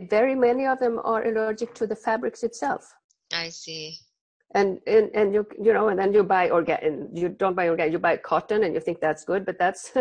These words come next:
Speaker 1: <laughs> that's
Speaker 2: <laughs>
Speaker 1: B-, that's B T cotton, and, and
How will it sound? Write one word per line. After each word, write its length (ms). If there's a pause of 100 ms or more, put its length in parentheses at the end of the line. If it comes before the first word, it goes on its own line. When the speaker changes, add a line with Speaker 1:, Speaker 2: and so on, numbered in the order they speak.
(340)
Speaker 1:
<laughs> 420
that's 280
Speaker 2:
<laughs> 20
Speaker 1:
B-, 420
that's 200
B 200
T 200
cotton, 480
and, 220
and 320